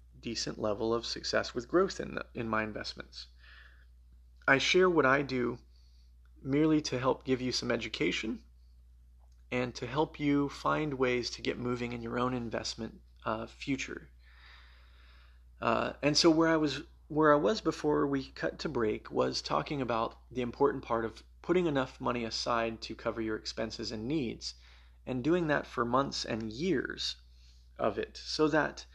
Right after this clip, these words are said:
if a real difficult time hits you, you're not found, you don't find yourself in a place where you're scrambling to figure out what to do. If you've planned well, then you're, you're able to execute on that, and you have that breathing room.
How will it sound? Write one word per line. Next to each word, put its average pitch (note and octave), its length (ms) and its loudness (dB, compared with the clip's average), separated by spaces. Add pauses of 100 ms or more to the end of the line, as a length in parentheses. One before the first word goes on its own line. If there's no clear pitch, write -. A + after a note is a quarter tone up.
(280)
if - 200 0
a D3+ 60 6
real F3+ 260 4
difficult D#3 420 -2
time B2+ 220 -2
hits - 280 -4
you, - 260 -10
you're C3 200 -2
not F#3 240 -2
found, C#3+ 580 0
you D3+ 100 4
don't F3+ 180 4
find D#3+ 180 2
yourself B2+ 420 -4
in A2+ 100 -6
a - 60 -4
place A#2+ 400 -6
where A2+ 180 -2
you're A2+ 200 -4
scrambling A#2+ 720 -2
to B2 60 -12
figure A2+ 260 -6
out A#2 120 0
what - 140 -4
to - 100 -10
do. A2+ 300 -2 (580)
If - 160 -10
you've A#2+ 180 -8
planned F#3 320 2
well, A2+ 380 0 (300)
then A#2+ 160 -4
you're, A2+ 300 -2 (260)
you're A2 180 -2
able A2+ 200 -2
to A2+ 120 -4
execute - 460 -4
on A2 160 -8
that, G#2 200 -6
and A#2+ 120 -4
you A#2+ 80 -6
have B2 280 -2
that A#2+ 200 -4
breathing A2+ 420 -4
room. A#2 280 -10